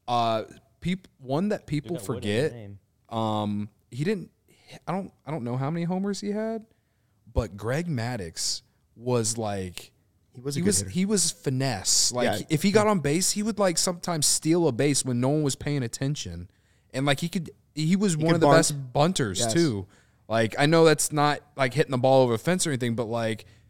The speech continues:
Speaker 1: that was always something you just wanted your pitcher to be able to do, was just get a bunt down or something like that.
Speaker 3: Greg Maddux,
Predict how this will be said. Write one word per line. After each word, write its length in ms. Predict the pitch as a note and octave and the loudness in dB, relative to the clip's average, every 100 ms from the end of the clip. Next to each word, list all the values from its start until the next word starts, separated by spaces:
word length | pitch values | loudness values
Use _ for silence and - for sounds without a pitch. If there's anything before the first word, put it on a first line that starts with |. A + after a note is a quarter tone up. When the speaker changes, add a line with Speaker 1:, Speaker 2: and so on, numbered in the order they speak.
| _ _ _ _ - | _ _ _ _ 2
Speaker 1:
that 140 | D#3+ | 4
was 140 | F#3+ G3 | 6 8
always 340 | F3+ F3+ F#3 | 8 8 6
something 340 | - F3+ E3+ | 4 2 2
you 80 | E3 | 0
just 180 | D#3 D3+ | 0 2
wanted 340 | C#3 D3+ E3 | 4 4 4
your 160 | D3+ C#3+ | 4 2
pitcher 320 | - D#3 D#3+ | 2 2 2
to 80 | C3+ | 2
be 100 | C#3 | 4
able 180 | D3 C#3 | 4 4
to 60 | A#2+ | 4
do, 200 | C3 D3 | 4 4
was 160 | B2+ | 2
just 160 | A2+ A2+ | 0 -2
get 140 | A2 C#3 | 2 2
a 60 | |
bunt 320 | C#3 A#2+ D3 | 4 2 2
down 340 | B2 G2 F#2+ G2 | 0 -4 -4 -4
or 140 | F#2+ | -4
something 300 | - A#2 G#2+ | -4 -4 -4
like 220 | G2+ G2 G2 | -4 -6 -6
that. 360 | G2 F#2+ - | -6 -6 -8
Speaker 3:
Greg 260 | - D3+ D#3+ | 0 2 4
Maddux, 680 | D#3 C#3+ C#3 C#3 - - | 4 6 6 4 2 -2